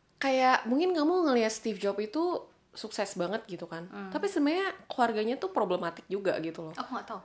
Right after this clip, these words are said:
Speaker 1: Aku baca bukunya
Speaker 2: Oh,
Speaker 1: soalnya.
Speaker 2: oke.
Speaker 1: Jadi kayak ya itu, kayak ketika kamu merasa satu orang spesial banget itu kayak karena kamu m-, hanya melihat dari satu sisi koin gitu loh.
Speaker 2: Mhm.
Speaker 1: Tapi kamu nggak lihat di satu sisi koin lagi tuh, oh,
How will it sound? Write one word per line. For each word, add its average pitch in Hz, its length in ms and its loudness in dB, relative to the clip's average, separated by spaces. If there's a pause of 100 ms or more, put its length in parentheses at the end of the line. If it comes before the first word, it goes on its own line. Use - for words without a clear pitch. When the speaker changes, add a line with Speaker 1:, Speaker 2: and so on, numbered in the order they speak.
(120)
Speaker 1:
Aku - 160 0
baca 240 240 6
bukunya 202 360 -2
Speaker 2:
Oh, 226 200 2
Speaker 1:
soalnya. 170 140 0
Speaker 2:
oke. 196 100 -2 (340)
Speaker 1:
Jadi 240 200 0
kayak 247 360 6 (100)
ya 240 180 6
itu, 302 420 4 (420)
kayak - 340 6
ketika 262 280 4
kamu 262 280 4
merasa 269 320 4
satu 247 300 0
orang 220 320 4
spesial 208 460 0
banget 196 340 -2
itu 202 100 -6
kayak 233 220 4
karena 226 220 0
kamu 240 220 2
m-, 254 240 0 (120)
hanya 202 240 0
melihat 202 320 0
dari 180 380 2
satu 175 240 0
sisi 190 240 -2
koin 185 400 4
gitu 170 180 -2
loh. 156 180 -2
Speaker 2:
Mhm. 226 320 -8
Speaker 1:
Tapi 220 160 2
kamu 262 220 2
nggak 214 160 6
lihat 226 160 4
di 233 60 -4
satu 190 180 -2
sisi 190 260 -8
koin 185 240 -2
lagi 185 240 -2
tuh, 294 140 -2
oh, 185 260 0